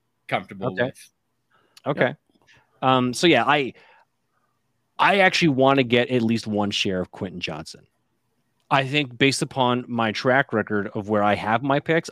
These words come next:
Speaker 2: I don't think he's going to be there, though. I don't think I'm gonna get there early enough. Based upon some of the, uh, the rookie drafts that I've already done, and this is going out to you, corn dog,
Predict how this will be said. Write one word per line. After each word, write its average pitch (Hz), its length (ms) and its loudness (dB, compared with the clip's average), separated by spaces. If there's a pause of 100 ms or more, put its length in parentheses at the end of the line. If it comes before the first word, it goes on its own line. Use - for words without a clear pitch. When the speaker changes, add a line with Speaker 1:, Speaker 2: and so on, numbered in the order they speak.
Speaker 2:
I 131 140 2
don't 127 220 -2
think 123 200 -2
he's 113 180 -4
going 110 260 -2
to 104 60 -10
be 104 240 -8
there, 90 180 -8
though. - 280 -20 (800)
I 120 60 2
don't 123 180 0
think 120 140 0
I'm 123 100 0
gonna 117 160 2
get 117 300 -2
there 117 220 2
early 123 240 2
enough. 95 120 -2
Based 147 220 0
upon 175 240 0
some 143 220 0
of 123 160 0
the, 113 280 4
uh, 101 300 4
the 107 220 0
rookie 123 260 2
drafts 113 320 4
that 110 100 2
I've 101 120 2
already 113 400 4
done, 104 320 -2 (1500)
and 113 140 2
this 127 120 0
is 143 80 -2
going 131 260 4
out 127 100 2
to 110 80 -6
you, 107 280 4
corn 92 340 -6
dog, 87 340 -6